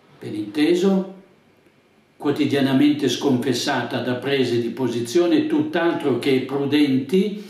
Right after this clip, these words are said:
a favore di una parte ben precisa, che per brevità possiamo identificare con la sinistra ideologica,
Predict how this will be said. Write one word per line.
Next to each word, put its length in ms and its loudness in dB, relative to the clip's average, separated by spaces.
a 140 -2
favore 540 2
di 100 -2
una 200 2
parte 500 -2
ben 280 2
precisa, 840 0
che 160 -2
per 260 0
brevità 760 0
possiamo 460 -2
identificare 920 -2
con 220 -4
la 100 -2
sinistra 580 0
ideologica, 960 -4